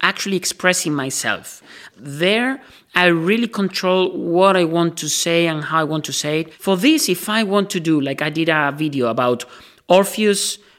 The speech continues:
Beethoven, and Neil Gaiman, the comic writer, putting them all, all together for thirty minutes. It's a documentary I did myself.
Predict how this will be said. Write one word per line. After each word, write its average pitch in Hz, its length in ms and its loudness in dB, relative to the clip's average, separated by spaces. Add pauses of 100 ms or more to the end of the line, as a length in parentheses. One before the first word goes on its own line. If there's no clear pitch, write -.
(140)
Beethoven, 185 680 2
and 156 120 0
Neil 160 200 2
Gaiman, 165 400 4
the 156 100 0
comic 170 300 -2
writer, 160 460 0 (420)
putting 185 260 0
them 165 180 2
all, 156 120 2 (160)
all 165 160 2
together 165 520 0 (680)
for - 180 -4
thirty 170 280 2
minutes. 120 480 -2
It's - 160 -8
a 196 80 0
documentary 175 720 2
I 151 120 2
did 180 140 0
myself. 160 540 0